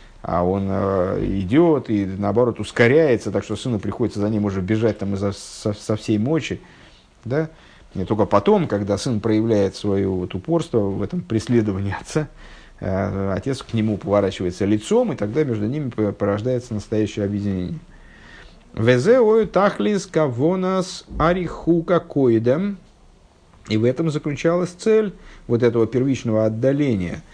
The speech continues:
Бихдей шие шлейма закиру фахарка хулю.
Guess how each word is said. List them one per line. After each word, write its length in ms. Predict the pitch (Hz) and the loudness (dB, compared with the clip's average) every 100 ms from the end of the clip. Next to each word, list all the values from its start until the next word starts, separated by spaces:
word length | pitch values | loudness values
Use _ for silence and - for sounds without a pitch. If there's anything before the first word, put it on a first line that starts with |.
| - - | -20 -12
Бихдей 500 | 117 120 117 127 214 | 0 2 2 2 2
шие 360 | 214 143 170 185 | 0 -2 0 0
шлейма 340 | 135 131 151 | 0 -2 -2
закиру 380 | 151 131 127 135 | -2 -2 -2 -2
фахарка 500 | 139 156 143 143 156 | -2 -4 -4 -2 -2
хулю. 440 | 156 - 208 151 | -2 -2 0 0